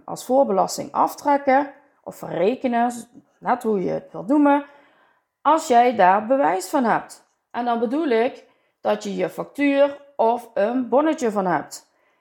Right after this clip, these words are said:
Eh, en op deze bonnetjes en facturen moet duidelijk het B T W-bedrag staan. Heb je dit niet, dan mag je dit wettelijk gezien dus niet aftrekken.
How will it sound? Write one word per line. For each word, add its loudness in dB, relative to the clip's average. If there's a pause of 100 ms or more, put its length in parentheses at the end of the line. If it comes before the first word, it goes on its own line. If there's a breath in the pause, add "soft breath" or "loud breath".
(120)
Eh, 2
en 0 (500)
op -4
deze 0
bonnetjes 0
en 0
facturen -4
moet -4
duidelijk 4 (160)
het -8
B -10
T -8
W-bedrag -2
staan. -6 (400)
Heb 0
je -2
dit -2
niet, -6 (400)
dan -2
mag 2
je -4
dit -2
wettelijk 0
gezien -4
dus -4
niet -8
aftrekken. -4